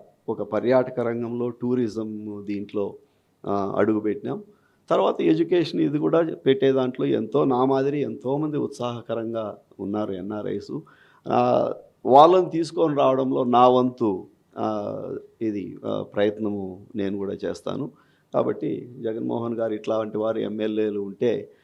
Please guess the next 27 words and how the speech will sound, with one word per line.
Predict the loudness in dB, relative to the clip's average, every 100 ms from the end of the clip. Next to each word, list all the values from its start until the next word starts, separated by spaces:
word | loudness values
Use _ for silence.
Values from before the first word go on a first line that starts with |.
| _ _ -4
ఈ | -2
ప్రాంత-, | -2 -2 -4
ఇట్లా, | -6 -6 -6
ఇట్లా | -6 -6 -6
ఈ | -4 -2
ప్రాంతమే | 2 2 0 -2 -2
కాదు, | -2 -2
ఇట్లాంటి | -4 -2 -4 -4
ప్రాంతాలు | -4 -4 -2 -2
ఎన్నో | -2 -6 -4 4 8 8
అభివృద్ధి | 6 -2 -6 -10
చెందుతాయి. | -12 -10 -12 -8 0
So, | 2
we | 2 0
are | 0
very | 0 2
happy | 2 0 0 -4 -4 -4
to, |
uh, | -4 -6 -10 -16 -20 _ _ -4 -2 -2
to | -4 -8
be |
interacting | -10 -10 -4 -4 -4 -6 -6
with, | -6 -10 -8 -6
uh, | -6
మిస్టర్ | -8 -12
గురజాల | -10 -10 -8 -8 -10
జగన్. | -12 -14